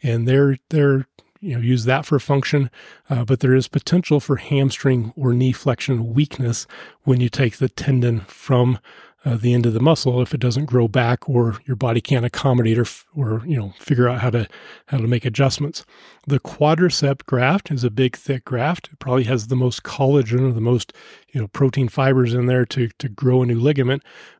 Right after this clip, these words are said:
But the quad tendon is an, an important tendon for f-, quad function, obviously, and quad weakness and pain in the front of the knee above the kneecap certainly can be a side effect or a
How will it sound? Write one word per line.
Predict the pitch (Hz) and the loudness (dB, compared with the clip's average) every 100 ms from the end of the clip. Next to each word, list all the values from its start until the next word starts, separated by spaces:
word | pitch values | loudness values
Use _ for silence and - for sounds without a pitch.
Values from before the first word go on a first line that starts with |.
| _ | _
But | 151 135 - | 0 0 0
the | 135 | -4
quad | - 151 139 127 113 | -2 0 2 0 -2
tendon | 208 208 135 | 0 2 2
is | 127 131 | 2 2
an, | 131 165 - | 0 0 -2
an | 139 | -2
important | 110 143 135 131 | 0 -4 -4 -4
tendon | 127 117 123 | 0 0 0
for | - 120 | 0 -2
f-, | - | -4
quad | - 120 110 | -8 -8 -2
function, | 165 170 139 | 0 0 0
obviously, | 117 113 117 - 131 127 - - _ - | 0 0 -2 2 0 0 -10 -20 _ -2
and | 131 127 | 0 0
quad | - 135 131 127 120 | 0 -2 0 0 0
weakness | 120 135 151 139 - | 2 2 2 0 0
and | 226 131 120 | -2 -2 -2
pain | - 131 127 | 0 2 2
in | 123 | 2
the | 123 | -2
front | - 127 | -2 0
of | 123 | 0
the | 120 | 0
knee | 123 135 | 0 -2
above | 113 151 185 | -2 0 2
the | 151 | 2
kneecap | 123 - 127 131 - _ - - | 0 -2 -4 -4 -8 _ -20 -20
certainly | - 147 147 135 | -4 0 0 0
can | 143 123 | 0 2
be | 123 | 0
a | 110 | 0
side | - 123 | 0 0
effect | 120 - 120 - | -2 -4 -8 -6
or | 196 131 123 | 0 2 2
a | 120 | 0